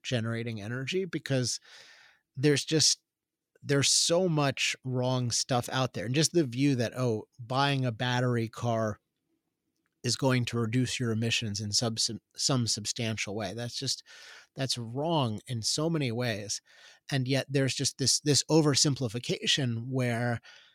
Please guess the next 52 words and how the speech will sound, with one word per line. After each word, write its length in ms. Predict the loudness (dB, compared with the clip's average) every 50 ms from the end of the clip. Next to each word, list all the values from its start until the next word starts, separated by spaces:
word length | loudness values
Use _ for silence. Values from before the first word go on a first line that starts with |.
| _ _ _
people 220 | 0 2 2 4
say, 100 | 2 4
"Oh 100 | 6 8
yeah, 120 | 8 8 8
well, 140 | 8 8 6
as 140 | 4 4
long 260 | 2 2 2 4 4 2
as 140 | 2 2
I 200 | 2 2 2 2
use 360 | 2 4 4 4 4 4 4 4
something 400 | 4 4 2 2 0 0 0 2
that's 240 | 0 -2 -2 -4
labeled 440 | -4 -2 0 -2 -2 -2 -2 -4 -2
renewable 640 | -2 -2 -2 0 0 0 2 2 0 0 0 -2 -4
or 180 | -4 -4 -6 -8
green, 600 | -4 -2 0 2 2 4 4 2 2 0 -4 -6 -8 _ _ _ _ _ _ _
then 120 | 2 2 4
I'm 120 | 4 4
not 200 | 2 2 2 2
generating 480 | 2 2 2 2 2 2 2 2 0 -2
any 200 | -2 -4 -4 -2
C 240 | -2 -2 -4 -4 -6
O 60 | -6
two." 360 | -4 -2 0 0 0 -2 -6 -6
And 220 | -6 -6 -6 -8 _ 0
that's, 280 | 0 2 2 2 0 0
that's 440 | 0 0 0 0 0 -2 -2 -2 -4
bad. 460 | -8 -8 -6 -4 -2 0 0 -2 -2 -4 _ _ _ _ _ _ _ _ _ -4
That's 200 | -2 -2 -2 -2
bad 340 | -2 0 0 0 0 0 0
'cause 180 | -2 -2 -4 -4 -8 _ _ _ _
it's 160 | -6 -6 -4 -2
dishonest. 520 | 0 0 0 0 0 0 2 0 2 2
And 100 | 0 0
if 100 | 2 2
you 60 | 2
actually 260 | 2 4 4 4 4
wanted 240 | 4 4 4 4 2 2
to 100 | 0 0
reduce 280 | 2 2 2 2 2
C 160 | 2 2 0 0
O 60 | 0
two, 180 | 4 6 6 6
it 20 |
would 120 | 6 4
be 100 | 0 0
bad. 280 | 0 2 0 0 -2 -4 -6
So 120 | -4 -2
as 120 | 0 2 2
I'm 120 | 2 2
working 340 | 2 0 0 -2 -2 -2 -2
on 240 | -2 -2 -2 -4